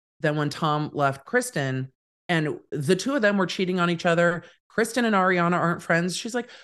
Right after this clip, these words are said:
"Why is it different than when, like, Lala and James hooked up?" There, if you can't see the differences there, we have bigger problems.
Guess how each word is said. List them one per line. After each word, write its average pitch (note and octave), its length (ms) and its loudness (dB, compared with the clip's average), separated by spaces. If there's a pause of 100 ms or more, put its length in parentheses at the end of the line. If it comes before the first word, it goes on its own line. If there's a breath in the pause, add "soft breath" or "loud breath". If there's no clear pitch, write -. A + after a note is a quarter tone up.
(120)
"Why C4+ 300 2
is F4+ 100 0
it F#4+ 120 0
different F4 340 2
than C#4 160 4
when, C4 160 2
like, A3+ 180 -2
Lala F3+ 440 4
and B3 120 2
James D4 300 0
hooked - 180 -2
up?" - 180 -4 (200)
There, D3+ 240 0 (260)
if E3+ 160 0
you F#3+ 120 -2
can't B3 300 -4
see A3 180 -2
the F#3 80 -2
differences F#3 420 -2
there, A3 240 0 (520 loud breath)
we F#3+ 120 0
have A3 200 -2
bigger E3+ 220 0
problems. E3+ 600 -6